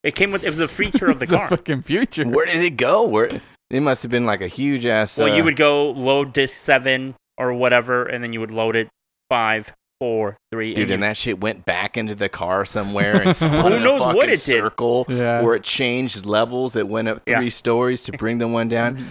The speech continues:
Speaker 3: The whole thing was it brought me back, like,
Speaker 1: Yeah.
Speaker 3: you know,
Speaker 2: Yeah.
Speaker 3: to this old technology.
Speaker 2: Yeah,
Speaker 3: I
Speaker 2: we're,
Speaker 3: just
Speaker 2: we're gonna sound old as fuck. Louis,
Speaker 3: Yeah.
Speaker 2: remember,
Speaker 3: <laughs>
Speaker 2: remember, uh, the friend we had, uh, uh, he, the way we ha-, what we had to do is he only had a cassette player in his
Speaker 1: Mm-hmm.
Speaker 2: old ass car.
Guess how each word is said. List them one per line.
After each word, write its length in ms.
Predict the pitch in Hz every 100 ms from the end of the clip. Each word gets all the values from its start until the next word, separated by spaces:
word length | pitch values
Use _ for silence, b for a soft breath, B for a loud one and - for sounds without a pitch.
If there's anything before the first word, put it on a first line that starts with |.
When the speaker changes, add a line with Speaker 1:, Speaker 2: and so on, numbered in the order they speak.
| B
Speaker 3:
The 120 | 143
whole 180 | 139 220
thing 280 | 233 202 180
was 160 | 139 120
it 160 | 120
brought 260 | 123 135 147
me 120 | 120
back, 380 | 110 113 101 -
like, 200 | 92 82
Speaker 1:
Yeah. 160 | 113 110
Speaker 3:
you 140 | 107
know, 180 | 98 110
Speaker 2:
Yeah. 180 | 120 104
Speaker 3:
to 60 |
this 200 | 90 90
old 240 | - 98 90
technology. 560 | 92 - 85 82 82
Speaker 2:
Yeah, 240 | 139 127 113
Speaker 3:
I 40 |
Speaker 2:
we're, 160 | 117 131
Speaker 3:
just 100 | 127
Speaker 2:
we're 140 | 139
gonna 200 | 147 139
sound 300 | 123 123 117
old 120 | 120 120
as 100 | 117
fuck. 300 | - 120 113
Louis, 220 | 123 156
Speaker 3:
Yeah. 60 | 175
Speaker 2:
remember, 340 | 151 156 190 190 B B
Speaker 3:
<laughs> 200 | - -
Speaker 2:
remember, 500 | 135 135 156 180 165
uh, 240 | 139 123 117
the 140 | 113
friend 280 | - 139 151
we 120 | 147
had, 280 | 147 135 139
uh, 600 | - 120 117 113 110 - _ _ _ -
uh, 300 | 120 113 110 - -
he, 320 | 123 143 131 120
the 220 | 120 131
way 160 | 143
we 160 | 147 139
ha-, 140 | 151
what 260 | 135 127 139
we 80 | 143
had 180 | 160 151
to 80 |
do 260 | 127 202 381
is 200 | 143 120
he 180 | - 180
only 220 | 180 160
had 160 | 156 139
a 40 |
cassette 480 | - 131 - 190 -
player 240 | 156 123 113
in 120 | 113
his 160 | 147 139
Speaker 1:
Mm-hmm. 120 | 127
Speaker 2:
old 220 | 143 139
ass 200 | 131 131
car. 440 | - 165 131 110